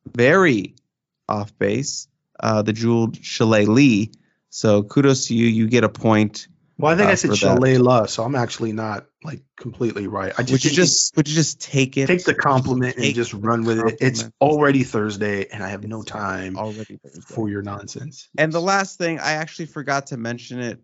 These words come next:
Speaker 1: with the recruiting angle, the U S C Arizona recruiting angle, but I just needed to give a quick shout out to Annie Hansen, the director of recruiting for U S C. She had emergency surgery to have her appendix removed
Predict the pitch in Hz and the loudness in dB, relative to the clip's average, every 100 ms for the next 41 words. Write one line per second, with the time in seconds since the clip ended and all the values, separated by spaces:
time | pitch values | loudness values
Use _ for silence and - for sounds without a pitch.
0 | _ 69 117 117 117 _ - 107 98 95 | _ -12 -6 -6 -8 _ -8 -4 -2 -4
1 | 85 104 110 - 123 131 131 131 139 135 | -6 -8 -8 -4 -2 0 0 0 0 -2
2 | 110 104 110 - 107 92 104 101 101 101 | -2 -2 -4 -4 -4 -2 -2 -2 -2 -4
3 | - 120 120 120 117 110 135 180 185 165 | 0 2 2 0 2 2 2 0 0 0
4 | 139 123 127 117 - 113 - 139 107 107 | 0 0 0 0 -2 -2 0 2 4 0
5 | - 107 104 - - - 117 120 107 110 | -4 -6 -4 -6 -12 -4 -2 0 0 -2
6 | 110 - 107 107 98 104 117 117 98 101 | -2 -2 -4 -4 -2 -2 -2 -2 -4 -4
7 | - - 98 104 110 98 92 98 - 107 | -6 -6 -4 -4 -4 -2 -2 -2 0 0
8 | 110 - _ _ _ - - 214 247 269 | 0 -6 _ _ _ -10 2 4 6 2
9 | - 131 127 123 143 170 180 175 - 180 | 0 2 4 4 4 2 0 -2 -2 -2
10 | 170 165 160 _ _ - - 160 156 135 | 0 -2 -6 _ _ -10 0 2 4 4
11 | 117 107 117 120 123 120 107 101 - 151 | 2 2 -2 0 0 2 0 -2 -4 0
12 | 147 127 107 101 98 98 104 | 0 -2 -4 -2 -2 -4 -6